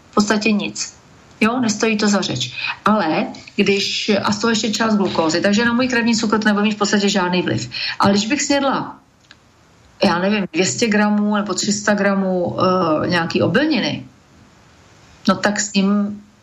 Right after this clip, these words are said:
v tom s tím sto padesát gramů sacharidů. Rozumíte? Takže ono je to o té koncentraci. Eh, pokud by někdo neměl vůbec tušení,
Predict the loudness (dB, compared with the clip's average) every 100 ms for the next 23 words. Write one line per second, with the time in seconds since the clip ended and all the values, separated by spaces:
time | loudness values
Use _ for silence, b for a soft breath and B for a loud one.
0 | -12 -2 0 0 0 0 0 -2 -2 0
1 | 0 2 0 0 -2 -2 -2 -2 -6 -10
2 | -20 _ -20 _ -20 -20 -20 -20 -8 0
3 | 2 2 0 -2 -2 0 0 0 0 0
4 | 0 -2 -2 0 0 0 0 -2 -2 -6
5 | -8 B B -20 -20 -20 -4 0 2 2
6 | 0 0 2 2 0 0 0 0 0 0
7 | 0 0 0 0 -2 -2 -4 -6